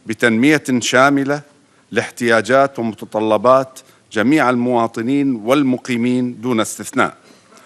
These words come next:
وتأكيدًا على هذا الالتزام، فقد استعرضت مملكة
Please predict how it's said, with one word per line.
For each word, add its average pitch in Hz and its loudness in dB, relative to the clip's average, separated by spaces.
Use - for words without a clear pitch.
وتأكيدًا 143 0
على 131 2
هذا 135 2
الالتزام، 123 -2
فقد 131 0
استعرضت 123 0
مملكة 135 0